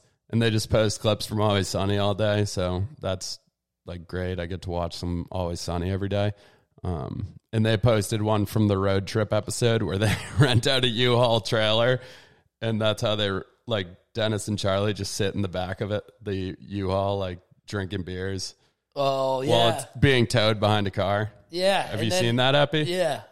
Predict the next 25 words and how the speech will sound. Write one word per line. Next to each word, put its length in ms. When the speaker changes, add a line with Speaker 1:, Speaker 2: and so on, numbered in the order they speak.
Speaker 2:
Oh, 240
come 160
on. 240
Of 100
course. 480
Um, 500
and 100
the 140
other 160
thing 180
that 120
sucks 260
is 220
I 140
don't 140
know. 180
I 180
didn't 180
know 100
how 100
to 80
set 220
up 80
my 80
Wi-Fi 580